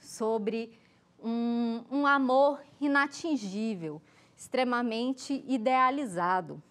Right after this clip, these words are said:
ok? Então, a gente vai ver aqui um amor, uma musa, né? O eu lírico vai falar de uma musa romântica que ela é quase intocável, inatingível,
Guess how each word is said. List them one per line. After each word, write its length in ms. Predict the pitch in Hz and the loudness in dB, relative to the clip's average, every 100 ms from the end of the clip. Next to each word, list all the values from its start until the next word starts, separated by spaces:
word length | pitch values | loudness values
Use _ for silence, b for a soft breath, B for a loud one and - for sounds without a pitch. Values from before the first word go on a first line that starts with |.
| _ - | _ -14
ok? 500 | 165 - 208 269 - b b b b | -12 -4 -2 -2 -4 b b b b
Então, 140 | 262 | 0
a 20 | |
gente 260 | 262 277 302 | 2 0 2
vai 180 | 277 262 | 4 4
ver 180 | 247 247 | 2 0
aqui 520 | 247 - 302 262 165 - _ _ _ _ - | -2 -4 -2 -2 -6 -16 _ _ _ _ -10
um 140 | 208 | 0
amor, 460 | 240 214 214 262 254 | 2 2 4 4 4
uma 200 | 240 262 | 2 0
musa, 640 | 233 247 311 320 190 180 | 2 2 2 2 0 -2
né? 200 | 202 247 b b b | -2 -6 b b b
O 100 | 240 | 4
eu 140 | 247 | 4
lírico 380 | 254 285 311 302 | 2 0 -2 0
vai 160 | 262 262 | 0 0
falar 320 | 254 196 185 | 2 2 2
de 100 | 175 | -4
uma 180 | 160 165 | -10 -8
musa 540 | 170 254 277 190 165 | -2 -2 0 -2 -6
romântica 880 | 147 170 180 247 262 262 - 165 165 b b b | -8 -10 -6 -2 -2 -6 -10 -14 -14 b b b
que 120 | - 294 | -2 2
ela 180 | 269 | 2
é 60 | 277 | 0
quase 340 | 277 269 277 | 2 2 2
intocável, 880 | 311 320 349 359 - 180 185 190 165 | -2 2 0 0 0 4 4 2 -4
inatingível, 960 | 175 190 190 - 262 233 196 180 147 | -6 -6 -8 -2 -2 -2 -6 -8 -10